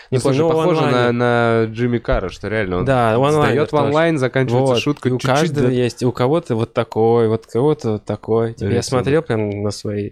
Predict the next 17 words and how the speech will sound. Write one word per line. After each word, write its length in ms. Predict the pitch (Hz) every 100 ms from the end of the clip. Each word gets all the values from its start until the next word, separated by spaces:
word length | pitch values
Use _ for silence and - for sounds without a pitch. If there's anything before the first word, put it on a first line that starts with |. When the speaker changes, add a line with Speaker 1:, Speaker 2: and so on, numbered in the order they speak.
| _
Speaker 2:
смехи, 400 | - 117 110 104
Speaker 1:
Подожди, 220 | 113 113
Speaker 2:
там 80 | 104
Speaker 1:
ты 80 | 135
Speaker 2:
просто 160 | 104
Speaker 1:
пишешь 220 | 139 123 107
Speaker 2:
охренел. 160 | 107
Speaker 1:
диссертацию, 1000 | 104 107 - 113 113 - 120 117 113 107 -
Speaker 2:
Я 80 |
до 60 | 98
Speaker 1:
э, 20 |
Speaker 2:
сих 180 | 92 -
пор 160 | - 110
не 60 | 107
могу 240 | 101 101
дописать. 340 | 101 98 107
Speaker 1:
где? 360 | 95 110 87 85